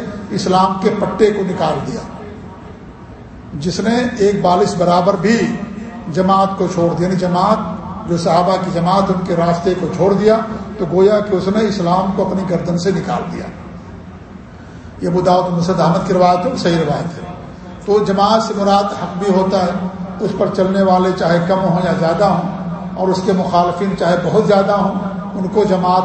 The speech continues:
نہیں کہا جائے گا۔ کیوں؟ اس لیے کہ حق وہی ہے جس پر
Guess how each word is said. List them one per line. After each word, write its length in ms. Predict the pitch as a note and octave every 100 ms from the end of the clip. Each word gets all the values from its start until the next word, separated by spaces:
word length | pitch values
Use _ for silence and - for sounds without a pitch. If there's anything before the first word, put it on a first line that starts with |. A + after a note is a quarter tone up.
| F#3
نہیں 200 | D#3+ E3+
کہا 160 | D#3+ D3
جائے 280 | D3 C#3 A#2+
گا۔ 60 | - - - - -
کیوں؟ 380 | F#3+ G#3+ A3+ A#3 - - - - -
اس 180 | F#3+
لیے 240 | G3 G3 G#3
کہ 160 | G3+
حق 260 | G3 F#3+ -
وہی 320 | F3+ G3+ A3
ہے 120 | G3+
جس 200 | G#3+ F#3+
پر 100 | -